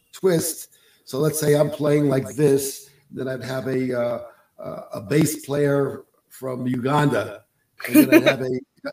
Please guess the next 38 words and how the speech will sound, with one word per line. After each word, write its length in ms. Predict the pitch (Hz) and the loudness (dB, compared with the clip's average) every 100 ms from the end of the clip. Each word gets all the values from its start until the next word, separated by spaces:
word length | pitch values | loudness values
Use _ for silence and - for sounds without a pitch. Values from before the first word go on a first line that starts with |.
| - | -6
what 80 | 156 | -4
I'm 60 | 123 | 0
saying, 240 | 160 156 | 2 4
and 100 | 139 | 4
a, 180 | 131 - | 0 -2
and 100 | 147 | -2
a, 180 | 143 147 | -2 -2
and 100 | 143 | -6
a 220 | 139 139 - | -8 -10 -6
lead 220 | 156 160 | -2 0
guitarist 580 | 160 - 160 151 147 147 | -2 2 4 4 2 -2
from 320 | 139 127 135 - | -8 -8 -10 -4
Egypt, 480 | 190 156 180 175 | -4 2 0 0
and 200 | 139 127 - _ _ | -10 -12 -14 _ _
so 200 | - 165 | -8 0
on 40 | 160 | 2
and 80 | 151 | 2
so 160 | 165 | 0
forth. 240 | 160 147 139 | 0 -2 0
And 80 | |
we'd 200 | 139 139 | 0 0
all 140 | - 156 | 0 0
be 120 | 147 | 0
playing 640 | 143 - 156 160 147 143 147 _ _ - | -2 -2 0 2 0 -4 -10 _ _ -16
like, 140 | 147 - | -14 -8
you 80 | 165 | -4
know, 100 | 139 | -2
like 300 | 120 139 - | -4 -8 -4
that 240 | 156 151 | -4 -2
mu-, 280 | 151 160 160 151 | 0 -2 -4 -8
uh, 120 | 147 | -6
that, 180 | 160 147 151 _ _ _ - | -6 -8 -12 _ _ _ -10
what 80 | 175 | -4
was 60 | |
that 160 | 147 127 | -4 -2
movie 280 | 143 151 147 | 0 2 2
with, 240 | 135 139 - | -2 -4 -6
uh, 160 | 135 | -8